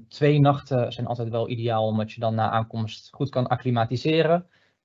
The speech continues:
en, eh, je dan op de volledige dag, eh, de route kan rijden.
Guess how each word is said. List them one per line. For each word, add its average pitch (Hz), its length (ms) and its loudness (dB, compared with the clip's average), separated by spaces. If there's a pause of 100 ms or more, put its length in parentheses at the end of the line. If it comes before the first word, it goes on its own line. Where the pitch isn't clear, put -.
(120)
en, 123 640 2
eh, 120 320 -2
je 123 200 2
dan 127 180 6
op 120 100 4
de 120 80 0
volledige 143 540 6
dag, 123 420 0 (240)
eh, 120 220 -4
de 123 80 2
route 127 280 0
kan 120 180 2
rijden. 110 560 2